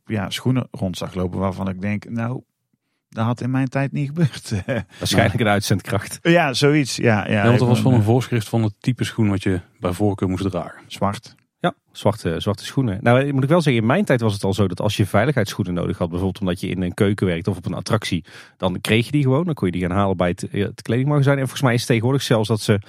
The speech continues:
Speaker 2: echt Efteling veiligheidsschoenen hebben, ook met een Efteling E erop. En dat volgens mij zo'n beetje iedereen die gewoon krijgt. Dus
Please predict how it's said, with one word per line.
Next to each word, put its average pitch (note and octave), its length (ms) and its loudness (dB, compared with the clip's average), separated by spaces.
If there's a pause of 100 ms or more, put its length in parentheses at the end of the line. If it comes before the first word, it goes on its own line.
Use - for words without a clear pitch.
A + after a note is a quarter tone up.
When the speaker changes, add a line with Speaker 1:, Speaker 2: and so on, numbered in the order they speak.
(320)
Speaker 2:
echt - 300 -4 (120)
Efteling D#3+ 400 0
veiligheidsschoenen D3 680 0
hebben, E3 180 0
ook G#2+ 100 -4
met A#2 100 0
een - 60 -6
Efteling - 320 -2
E - 60 -2
erop. A#2+ 340 2
En A2 60 2
dat A#2 260 0 (140)
volgens F#2 240 -10
mij F2+ 160 -4
zo'n F#2 120 -4
beetje F2+ 340 -2
iedereen F#2+ 380 -2
die E2+ 120 -2
gewoon D#2+ 200 -8
krijgt. - 360 -10
Dus G2 220 -2